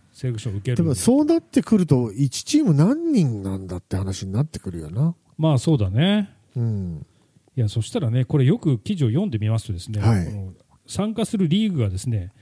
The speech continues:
Speaker 1: ビーナスリーグというところで、
Speaker 2: ビーナスリーグね。
Speaker 1: 正式名称は、えー、関東女子公式野球連盟が主催をしており、
Speaker 2: はい。
Speaker 1: えーとね、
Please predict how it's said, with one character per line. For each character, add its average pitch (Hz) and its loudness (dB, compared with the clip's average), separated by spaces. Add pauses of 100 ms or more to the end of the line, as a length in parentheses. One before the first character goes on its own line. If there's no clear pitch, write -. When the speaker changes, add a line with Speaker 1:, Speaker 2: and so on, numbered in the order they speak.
(280)
Speaker 1:
ビ 202 0
ー - 0
ナ 208 0
ス - -4
リ 165 0
ー 104 -2
グ 98 -2
と - -12
い 98 -4
う 95 -6
と 104 -8
こ 104 -6
ろ 110 2
で、 156 6
Speaker 2:
ビ 196 6
ー 214 6
ナ 190 6
ス 160 2
リ 135 6
ー - -4
グ 95 -4
ね。 92 -2
Speaker 1:
正 196 -2
式 - -6
名 196 2
称 101 0
は、 113 0 (540)
え 98 -2
ー、 - -10
関 226 0
東 156 4
女 165 2
子 - -2
公 196 2
式 - -4
野 170 4
球 180 0
連 143 0 (160)
盟 104 -2
が 165 0
主 135 0
催 120 2
を 101 0
し - -8
て 139 2
お 110 4
り、 120 2
Speaker 2:
は 101 2
い。 85 -6 (460)
Speaker 1:
え 104 0
ー - -2
と 117 -6
ね、 95 -8